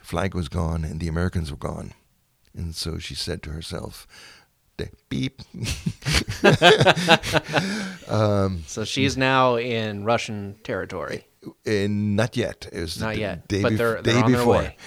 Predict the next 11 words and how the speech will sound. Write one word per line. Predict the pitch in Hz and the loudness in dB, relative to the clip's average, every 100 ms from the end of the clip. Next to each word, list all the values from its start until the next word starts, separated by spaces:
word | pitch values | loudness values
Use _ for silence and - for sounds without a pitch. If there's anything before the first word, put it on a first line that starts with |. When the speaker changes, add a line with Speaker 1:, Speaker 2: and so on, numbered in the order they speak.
| - | -4
Speaker 1:
But | 92 98 | -2 0
they're | 98 | 2
all | 104 101 | 4 4
there. | 101 104 60 - | 2 0 -2 -8
They're, | 104 90 87 | -4 -4 -2
they're | - 92 87 | -4 -2 2
around. | 95 98 98 78 - - 92 82 | 2 2 2 -2 -6 -10 -10 -6
Uh, | 87 85 87 - - - - - | -4 -4 -6 -10 -20 -18 -16 -10
so | - 120 104 90 - - | 0 4 6 4 -2 -10
she, | - 131 123 117 | -4 0 0 2
um, | 101 90 | 2 0